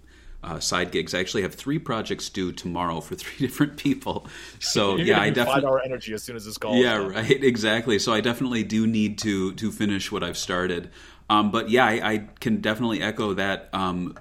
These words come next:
Speaker 1: when you, when you meet someone and you, you think there's something there, some opportunity, don't say no to a, you know, getting coffee, having a chat on, on Zoom or Skype or something like that, because you never know,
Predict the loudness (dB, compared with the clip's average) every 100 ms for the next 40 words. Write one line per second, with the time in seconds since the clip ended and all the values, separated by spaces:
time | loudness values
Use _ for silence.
0 | -18 -18 -8 0 2 4 4 2 0 0
1 | 2 4 4 2 2 2 0 0 -2 -4
2 | -6 -4 -4 -4 -2 -2 -2 -2 -2 -4
3 | -2 -2 -2 -2 -4 -4 -2 -2 -2 -4
4 | -8 -20 -20 -8 -6 -4 -2 2 2 2
5 | -2 -6 -4 0 2 2 2 -2 -2 0
6 | 2 0 -2 -6 -12 -20 -20 -20 -8 -4
7 | -2 -2 -4 -2 -2 -2 0 0 2 0
8 | 2 -2 -6 -6 -4 -2 -4 -2 0 0
9 | -2 -2 -4 -6 -8 -4 -2 0 0 -2
10 | -4 -4 -4 -4 -4 -6 -4 -4 -4 -4
11 | -4 -4 -6 -6 -4 -2 -2 -2 -2 -2
12 | -2 -6